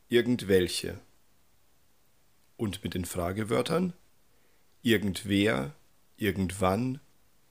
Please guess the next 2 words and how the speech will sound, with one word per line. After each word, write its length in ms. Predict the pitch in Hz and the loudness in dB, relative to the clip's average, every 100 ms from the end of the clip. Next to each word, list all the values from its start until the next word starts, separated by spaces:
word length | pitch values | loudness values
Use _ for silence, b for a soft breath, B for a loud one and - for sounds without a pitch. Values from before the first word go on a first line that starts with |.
| _ | _
irgendwo, 800 | - 104 104 90 95 107 139 185 - _ _ _ _ _ | -2 0 0 0 2 4 2 -2 -10 _ _ _ _ _
irgendwohin, 840 | 107 92 92 95 82 98 110 127 | -2 0 2 2 2 0 0 -2